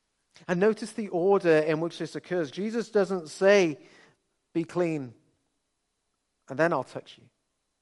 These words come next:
Jesus reaches out and he moves towards him. He moves towards this man who is in this continual state of this all-consuming contamination of death. Jesus moves towards him.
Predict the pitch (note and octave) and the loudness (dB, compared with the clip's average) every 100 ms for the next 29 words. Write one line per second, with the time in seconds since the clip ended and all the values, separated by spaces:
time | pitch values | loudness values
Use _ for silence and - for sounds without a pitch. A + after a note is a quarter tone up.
0 | _ _ _ _ _ _ _ _ _ _ | _ _ _ _ _ _ _ _ _ _
1 | _ _ _ _ _ _ _ F#3 F#3 F3 | _ _ _ _ _ _ _ -4 -4 -6
2 | - - D3+ E3 G#3 - F#3+ E3+ F#3 E3+ | -8 -20 -4 0 0 -2 2 6 8 6
3 | F3 F3+ F3+ A3+ A#3 G3 - _ _ - | 0 -2 0 0 0 -4 -10 _ _ -8
4 | F3 F3+ G3+ G3 D#3 D3+ F3+ F3+ G#3 C4+ | -2 2 2 0 -6 -4 -4 -2 -2 -2
5 | A3 - G3+ G#3 G3 F#3 D#3 G3 F#3+ D#3+ | -4 -8 0 2 2 -2 -2 4 4 4
6 | D3+ F#3+ E3+ F#3 F3+ E3 - - - - | 2 2 2 2 0 -4 -6 -20 -20 -20
7 | _ _ F#3+ F3+ - E3+ A#3 A#3+ A#3+ A3+ | _ _ -6 -6 -6 0 2 2 2 4
8 | G#3+ F#3+ - - - G#3+ G3 F3 F3 D3+ | 4 2 -12 -20 -2 4 4 6 4 4
9 | E3 - G3+ G3 A3+ A3 G3+ F3+ - G#3 | 2 -4 0 4 4 2 -8 -10 -10 -6
10 | G3 F#3 F3+ F3 - G3 F#3 F3+ G#3 G#3+ | -6 -6 -8 -10 0 2 2 2 2 0
11 | - G#3 E3+ _ _ _ D#3+ - F#3+ - | -6 -6 -8 _ _ _ -4 2 2 2
12 | - _ C3+ G#3 A#3+ A#3+ - F3+ A3+ B3+ | -14 _ -8 -6 -6 -8 -8 -4 -4 -4
13 | - - G#3 G#3+ F3+ D#3 | -8 -6 2 2 2 -4